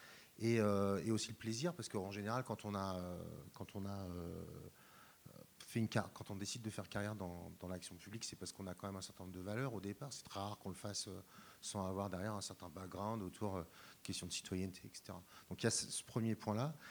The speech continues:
Et aussi l'autre point, c'est, euh, euh, de ramener de la créativité, parce que, euh,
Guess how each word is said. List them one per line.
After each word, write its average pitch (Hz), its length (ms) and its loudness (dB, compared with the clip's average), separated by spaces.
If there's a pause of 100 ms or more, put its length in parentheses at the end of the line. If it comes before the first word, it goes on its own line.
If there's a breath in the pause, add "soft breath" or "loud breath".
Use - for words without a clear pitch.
(140 loud breath)
Et 104 100 6
aussi 107 260 6
l'autre 135 240 10
point, 143 380 6
c'est, 123 460 4
euh, 98 400 6 (480 loud breath)
euh, 90 360 2 (380)
de 110 80 0
ramener 113 280 2
de 117 40 -4
la 117 100 4
créativité, 113 720 0
parce 98 180 -2
que, - 140 -4
euh, 92 260 2